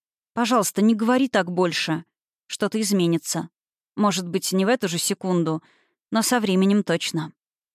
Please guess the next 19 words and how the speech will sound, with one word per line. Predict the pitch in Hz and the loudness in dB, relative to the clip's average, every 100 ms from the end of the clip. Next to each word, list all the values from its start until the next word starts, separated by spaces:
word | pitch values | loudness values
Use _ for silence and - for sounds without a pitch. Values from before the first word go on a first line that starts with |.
| _ | _
Но | 226 247 | 2 2
это | 233 | 2
работает | 220 208 240 214 | 2 2 0 0
тогда, | - 185 196 233 | 0 0 2 2
когда | 202 190 208 | 2 0 0
человек | - 202 220 - | 2 2 2 -2
в | |
целом | - 247 240 | 0 2 2
хорошо | - 220 - 240 | 2 0 0 -2
к | |
тебе | - 214 | -2 -2
относится. | 220 233 208 - - 170 160 _ _ _ _ _ | 2 2 0 -2 -6 -6 -6 _ _ _ _ _
Это | - - | -2 2
работает | 220 208 262 233 | 2 4 2 2
с | 185 | 0
друзьями | 202 202 220 277 262 196 | -2 0 2 4 4 4
и | |
адекватными | 202 208 226 262 254 240 | 2 0 0 2 4 2
знакомыми. | 202 233 - 202 170 165 160 | 2 0 2 2 2 2 -2